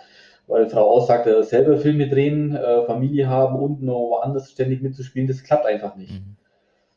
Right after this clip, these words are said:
Speaker 1: Und dann ist das jetzt leider so ein bisschen eingeschlafen, von allem, weil wir ja Grimms Kinder ja auch endlich fertig machen wollten durch diese, äh,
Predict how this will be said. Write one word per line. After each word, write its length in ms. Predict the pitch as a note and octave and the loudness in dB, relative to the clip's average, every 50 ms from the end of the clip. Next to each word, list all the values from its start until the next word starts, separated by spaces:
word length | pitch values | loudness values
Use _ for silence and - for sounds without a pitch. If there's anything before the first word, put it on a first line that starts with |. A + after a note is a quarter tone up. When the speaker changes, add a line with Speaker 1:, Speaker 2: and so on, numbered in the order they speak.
| _ _ _ _ _ _ _ | _ _ _ _ _ _ _
Speaker 1:
Und 120 | _ - - | _ -14 -12
dann 80 | - - | -12 -12
ist 120 | - - - | -14 -18 -14
das 100 | G#2 - | -10 -8
jetzt 180 | G#2+ - - | -8 -8 -8
leider 240 | - - A2 - - | -8 -8 -8 -8 -8
so 100 | - G#2+ | -10 -14
ein 60 | G#2 | -8
bisschen 320 | G#2+ C3 C3 - C3 A2+ A2 | -4 -4 -4 -2 -2 -4 -2
eingeschlafen, 880 | - - A#2 A#2 - - - A2+ A2+ A2+ A2+ A2+ - A2 A2+ A2+ A2+ | -2 -2 -4 -6 -8 -8 -4 0 0 2 0 0 -2 -8 -10 -12 -12
von 140 | - - G2+ | -10 -6 -2
allem, 220 | - G#2 G#2 G#2+ | 0 0 0 0
weil 160 | G#2+ G#2+ G#2+ G#2+ | 0 0 2 4
wir 80 | G#2+ G#2 | 4 4
ja 100 | G#2 G#2 | 4 2
Grimms 280 | - - - G#2 - - | 0 -4 -14 -18 -18 -14
Kinder 220 | - A#2 A#2+ G#2+ | -14 -10 -6 -6
ja 120 | G2 F#2+ | -4 -2
auch 180 | - A2 F#2+ G#2 | -2 -4 -4 -4
endlich 220 | G#2 G#2 G2+ - | -6 -8 -8 -6
fertig 300 | - A2+ - - B2+ - | -6 -6 -6 -6 -6 -6
machen 300 | B2 A#2 A#2 A#2 A2+ G2+ | -6 -6 -6 -6 -10 -8
wollten 320 | G#2 A2 G#2+ A2 G#2+ A2 A2 | -4 -4 -4 -4 -4 -8 -14
durch 160 | G#2 G2+ - | -16 -16 -14
diese, 500 | - G#2 G#2 G2+ G#2 G#2 G#2 G#2 G2+ G2+ - _ _ _ _ _ _ - | -10 -8 -6 -4 0 0 0 0 -2 -4 -10 _ _ _ _ _ _ -4
äh, 180 | G#2 G2+ G2+ | -2 -2 -2